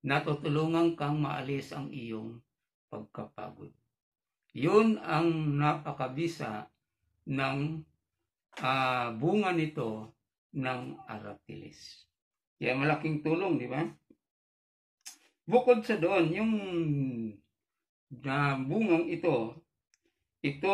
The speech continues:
ayon sa pagsusuri, ito yun ay nag-alis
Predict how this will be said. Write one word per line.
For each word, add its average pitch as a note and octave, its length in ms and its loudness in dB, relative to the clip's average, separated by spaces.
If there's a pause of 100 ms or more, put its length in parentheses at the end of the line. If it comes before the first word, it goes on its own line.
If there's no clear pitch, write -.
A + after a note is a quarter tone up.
ayon E3+ 280 6
sa - 160 -4
pagsusuri, C#3+ 960 -2 (960)
ito D3+ 280 0 (120)
yun D3+ 260 4
ay C#3+ 540 2
nag-alis C3 1040 -4